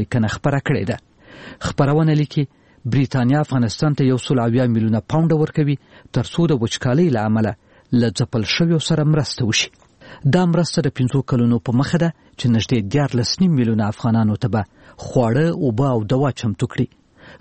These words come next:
خپرونه لیکي، په تیرو دریو کلونو کې وچکالي تقریباً دوه لکه شپږ شپېته زره کسان د خپلو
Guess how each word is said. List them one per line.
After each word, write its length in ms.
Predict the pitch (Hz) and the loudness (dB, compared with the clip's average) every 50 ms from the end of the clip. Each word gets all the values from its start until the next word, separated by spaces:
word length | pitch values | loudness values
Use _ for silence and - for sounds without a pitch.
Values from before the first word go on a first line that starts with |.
| - | -14
خپرونه 500 | - - - 147 147 156 165 160 156 151 160 | -4 -2 0 0 2 2 2 2 2 2 0
لیکي، 200 | 156 - - 151 - - - | -2 -2 -6 -6 -6 -8 -6
په 140 | - 135 - | -6 -4 0
تیرو 200 | - 160 151 151 139 110 | 0 0 2 0 0 0
دریو 220 | 135 143 156 151 131 - - | 0 0 2 0 0 0 -2
کلونو 280 | 131 127 143 151 151 | 0 0 2 2 0
کې 100 | 143 - 147 120 | 0 0 0 0
وچکالي 400 | 117 - - - 127 117 139 151 - - | -2 -2 -2 -2 0 0 0 0 0 -2
تقریباً 400 | 117 - - 147 156 127 165 151 139 - - - - - - - | -4 -2 0 -2 0 0 0 -2 -2 -6 -12 -20 -20 -20 -12 -6
دوه 240 | - 123 - 131 165 156 | -6 -2 0 2 2 2
لکه 240 | 143 - - 117 107 - | 0 -2 -4 -4 -6 -6
شپږ 200 | - - - - - | -4 -2 -2 -2 -2
شپېته 300 | - - - 110 - 131 113 92 | -2 -2 -4 -2 -2 -2 -2 -2
زره 180 | 123 107 107 104 92 - - | -2 -2 0 -2 -2 -4 -6
کسان 380 | 104 - - 151 151 156 160 156 - - - - - - - - | -6 -2 0 0 0 0 0 -4 -6 -14 -20 -20 -12 -4 -2 -2
د 100 | 120 - | -2 -2
خپلو 300 | - - - 190 175 165 | -4 -2 0 0 0 0